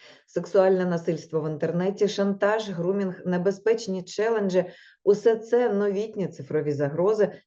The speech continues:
з якими стикаються українські підлітки. Про те, як захистити дітей у віртуальному просторі та чи готове до цього наше суспільство, ми поговоримо просто зараз з тренером-методологом громадського об'єднання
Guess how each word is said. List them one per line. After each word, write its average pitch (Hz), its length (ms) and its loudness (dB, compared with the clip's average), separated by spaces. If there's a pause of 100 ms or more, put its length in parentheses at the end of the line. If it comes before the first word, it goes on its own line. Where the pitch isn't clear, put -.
(140)
з 180 40 -4
якими 254 300 4
стикаються 165 760 -4 (100)
українські 156 580 -2
підлітки. 131 560 -6 (540)
Про 208 120 2
те, 285 260 4
як 220 260 2
захистити 220 560 2
дітей 185 460 0
у 170 180 0
віртуальному 151 680 -4
просторі 185 480 0
та 202 460 -2
чи - 120 -6
готове 214 360 0
до 143 120 -6
цього 143 280 -10
наше 147 300 -10
суспільство, 170 720 -4 (320)
ми 269 120 0
поговоримо 269 520 2
просто 175 320 -2
зараз 214 400 -4
з 180 80 -6
тренером-методологом 196 1160 0
громадського 165 640 -2
об'єднання 147 640 -2